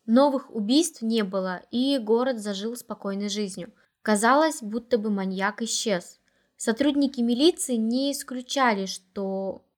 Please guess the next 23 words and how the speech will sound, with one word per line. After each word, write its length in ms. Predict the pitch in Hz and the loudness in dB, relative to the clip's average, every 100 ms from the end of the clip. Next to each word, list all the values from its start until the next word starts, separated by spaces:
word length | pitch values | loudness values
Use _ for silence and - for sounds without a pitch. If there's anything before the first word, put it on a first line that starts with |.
| _ | _
возможно, 680 | 202 208 208 247 349 294 220 | -4 -2 4 6 6 4 2
маньяк 480 | 190 190 220 277 277 | 0 0 0 0 -2
лёг 260 | 226 233 | -4 -4
в 60 | - | -6
спячку, 720 | - - 247 196 - - - _ _ | -10 -2 0 0 -6 -16 -18 _ _
а 100 | - | 4
может 340 | 208 240 311 262 | 6 6 6 2
быть, 220 | 233 269 | 0 0
уехал 540 | 269 240 202 202 185 - | 0 4 2 0 -8 -4
и 180 | 233 269 | 0 0
стал 340 | 262 - 226 233 | 0 0 2 0
гастролировать, 840 | 220 226 220 247 247 214 180 175 _ _ | -4 -4 -2 0 2 2 0 -4 _ _
а 120 | - | -4
может 320 | 190 208 254 262 | 0 2 2 2
быть, 220 | 302 - | 0 0
умер, 340 | 214 196 180 - _ _ | 0 2 -2 -8 _ _
а 100 | 214 | 0
может 380 | 185 190 220 240 | 2 0 0 0
быть, 240 | 254 - _ | -4 -8 _
и 80 | 226 | -8
стал 500 | 214 - 185 185 202 _ | -8 0 2 2 -2 _
импотентом. 800 | - 202 220 220 233 185 175 170 - _ - | -12 -10 -8 -6 -4 -4 -6 -16 -20 _ -10
Непонятно. 720 | 202 226 240 214 180 175 - | -4 -2 0 -2 -4 -8 -20